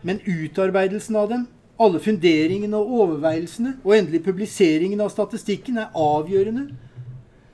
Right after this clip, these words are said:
for både bevissthetsdannelse og identitet.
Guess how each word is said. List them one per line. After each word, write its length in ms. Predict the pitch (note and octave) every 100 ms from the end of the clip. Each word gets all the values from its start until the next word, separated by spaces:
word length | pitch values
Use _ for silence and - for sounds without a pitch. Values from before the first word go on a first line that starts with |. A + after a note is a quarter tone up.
| - - _ -
for 400 | - F#3+ A#3 A#3+ - - - - - - - - - - - B3
både 320 | A3+ F3+ F#3+
bevissthetsdannelse 1120 | G#3 F#3+ - F#3 - - F#3 G3+ - D4+ C#4+ - - -
og 140 | G3 F#3
identitet. 720 | F#3 F3 C3+ - C#3+ C#3